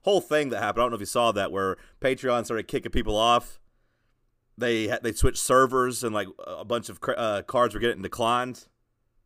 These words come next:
and, like, they were getting their subscription canceled. Some people lost, like, you know,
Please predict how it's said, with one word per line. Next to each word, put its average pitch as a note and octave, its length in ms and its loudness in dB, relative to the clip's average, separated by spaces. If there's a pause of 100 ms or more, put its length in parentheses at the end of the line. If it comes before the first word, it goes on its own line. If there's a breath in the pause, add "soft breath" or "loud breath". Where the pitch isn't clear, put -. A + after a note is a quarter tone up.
(160)
and, A#2 100 -6
like, G#2 180 -6
they A2 100 -2
were G#2 80 -2
getting A2+ 180 -4
their G2+ 100 -8
subscription A2+ 460 -6
canceled. A#2 340 -4 (200 loud breath)
Some A#3 240 2
people A3+ 160 0
lost, C#3 240 0
like, G#2+ 260 -4
you A2+ 120 -8
know, D2+ 140 -10